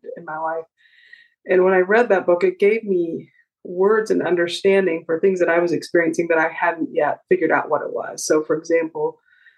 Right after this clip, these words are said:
um, dissociation, I had experienced that all my life and,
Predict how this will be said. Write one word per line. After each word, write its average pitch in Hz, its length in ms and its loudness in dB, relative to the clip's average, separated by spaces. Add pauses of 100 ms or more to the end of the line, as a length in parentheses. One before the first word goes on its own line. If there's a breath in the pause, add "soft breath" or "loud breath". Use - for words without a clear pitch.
(160 soft breath)
um, 156 340 -2
dissociation, 165 920 0 (840)
I 185 160 4
had 185 160 2
experienced 165 480 0
that 160 140 2
all 165 120 0
my 160 120 -4
life 156 320 0
and, 160 260 -4